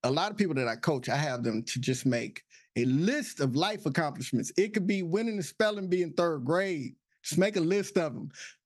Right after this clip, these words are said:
List as many of 'em as you can remember, so you can remember who you are and what you've done and what you've overcome and where you've come from. And then, you know, the second thing is, you know, once you feel it, once you remember who you are,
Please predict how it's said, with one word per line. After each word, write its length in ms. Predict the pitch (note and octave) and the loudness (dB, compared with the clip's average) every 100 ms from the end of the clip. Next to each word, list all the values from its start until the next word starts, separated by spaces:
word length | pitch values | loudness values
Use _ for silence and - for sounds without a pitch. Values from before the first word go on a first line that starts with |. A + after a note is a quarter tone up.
| _ | _
List 320 | C3+ E3 F#3 - | 6 6 6 4
as 140 | B2+ | 6
many 300 | F3 A3 G#3+ | 6 6 4
of 120 | G3 | 2
'em 60 | F#3 | 4
as 120 | D#3+ | 4
you 100 | F#3 | 4
can 180 | E3 C3 | 4 2
remember, 480 | A#2+ C#3+ G3+ D#3 A#2 | 2 2 2 -2 -4
so 180 | - | 0
you 200 | F#3 F#3+ | 0 0
can 200 | A3+ A3 | 0 0
remember 460 | E3 D3+ G3 B3 G#3 | 0 -2 -2 0 0
who 240 | G#3 A3+ | 0 0
you 200 | G#3 G3+ | 0 2
are 460 | G#3+ A#3 F3+ A2+ A#2+ - | 2 2 0 -4 -8 0
and 140 | C#3 | 2
what 180 | G3 F#3+ | 2 2
you've 200 | F#3 C3+ | 2 4
done 340 | F#3 G#3+ G3 | 2 2 -4
and 120 | D3 | -4
what 200 | D#3+ D#3+ | -4 2
you've 160 | G3+ F3 | 2 4
overcome 560 | F3+ E3 C#3 G3+ G3+ D3+ | 2 2 0 0 2 0
and 100 | C#3+ | -2
where 80 | E3 | -2
you've 200 | D#3+ C#3+ | -2 0
come 240 | G3 G3+ | 0 0
from. 280 | - A#2 B2+ - - _ _ _ _ | -2 -2 -4 -12 -20 _ _ _ _
And 180 | D3+ D#3+ | 4 6
then, 360 | F#3+ G3 F#3 E3+ | 6 4 2 2
you 100 | C#3+ | 6
know, 420 | F3 C3 C3 C#3 - _ _ - | 6 6 4 0 -2 _ _ 0
the 100 | B2+ | 2
second 480 | - F#3 F4 G#3 E3+ | 4 4 4 0 2
thing 440 | D#3 D3 D3 C3+ - | 2 2 0 -2 0
is, 580 | D3 D3 C3+ C3 A#2 - _ _ _ - | 2 2 0 -2 -6 -14 _ _ _ 2
you 120 | C3 | 4
know, 100 | C3+ | 6
once 300 | B2+ F3 C4 | 4 2 4
you 100 | F3+ | 2
feel 360 | C#3+ F#3 G3+ G3+ | 2 2 2 0
it, 180 | G3 - - - | -4 -8 -20 0
once 260 | C3+ F3+ - | 4 4 2
you 80 | |
remember 480 | E3+ C#3+ C#3 F#3+ E3+ | 2 4 6 4 4
who 220 | D#3 F#3 | 4 4
you 220 | E3+ E3+ D3 | 4 2 2
are, 420 | F3+ A#3 F#3 F#3+ | 2 0 -2 -8